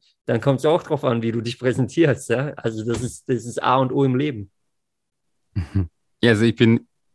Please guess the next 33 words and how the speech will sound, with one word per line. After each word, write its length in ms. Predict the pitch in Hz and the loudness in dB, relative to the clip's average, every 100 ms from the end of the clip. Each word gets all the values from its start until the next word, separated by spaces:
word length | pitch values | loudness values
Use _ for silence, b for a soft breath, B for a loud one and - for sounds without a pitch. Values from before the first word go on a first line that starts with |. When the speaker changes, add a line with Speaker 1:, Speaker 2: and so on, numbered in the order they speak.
| _ | _
Speaker 2:
ich 160 | - 104 | -10 -4
bin 140 | 110 | 0
nicht 160 | 110 110 | 0 0
Single, 280 | 113 113 117 | 0 2 4
aber 220 | 104 104 | 4 4
ja, 160 | 104 104 | 4 2
ich 120 | - | 0
weiß, 260 | 104 - | -2 -2
wie 20 | 101 | -8
du 60 | |
es 100 | 98 | -6
gemeint 300 | - 98 107 | 0 2 2
hast. 160 | 98 117 | 0 -2
Ist 120 | 135 | 2
ja 100 | 151 | 4
so, 100 | 101 | 6
Speaker 1:
Das 80 | 98 | 4
Speaker 2:
natürlich, 320 | 92 143 196 | 4 4 6
Speaker 1:
Du 80 | 175 | 6
Speaker 2:
du 60 | |
verkaufst 380 | 131 123 117 123 | 6 6 6 4
Speaker 1:
war 60 | 123 | 0
an 80 | 117 | -2
Speaker 2:
dich 140 | 107 | -6
Speaker 1:
die 60 | - | -2
Zuhörer 340 | 139 117 101 | 2 2 2
da 80 | 101 | -6
draußen. 280 | 117 107 95 | -10 -6 -4
Speaker 2:
Ja, 80 | |
das 220 | 101 104 - | -4 -6 -6
weiß 240 | 78 90 | -6 -6
ich 160 | 90 - | -8 -10
doch. 240 | - | -14